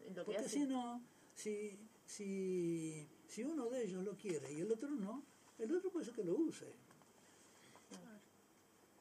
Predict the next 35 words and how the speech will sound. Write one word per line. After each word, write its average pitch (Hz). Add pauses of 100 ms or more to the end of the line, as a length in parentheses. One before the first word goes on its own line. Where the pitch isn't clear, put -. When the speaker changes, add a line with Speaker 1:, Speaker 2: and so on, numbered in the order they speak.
(340)
Speaker 1:
Claro. 196 (200)
Speaker 2:
Para 202
que 294
haya 294
amistad 277
tiene 269
que 240
ser 233
recíproco. 202 (260)
Speaker 1:
Tiene 202
que 196
ser 220
reci-, 233
Speaker 2:
El 180
Speaker 1:
eso, 196 (100)
Speaker 2:
amor, 254
Speaker 1:
recíproco. 196
Speaker 2:
él 214
tiene 226
que 185
ser 196
un 190
amor 190
de 190
benevolencia 233
que 185
quiere 247
el 190
bien 214
del 208
otro 196
como 175
el 170
bien 185
propio, 202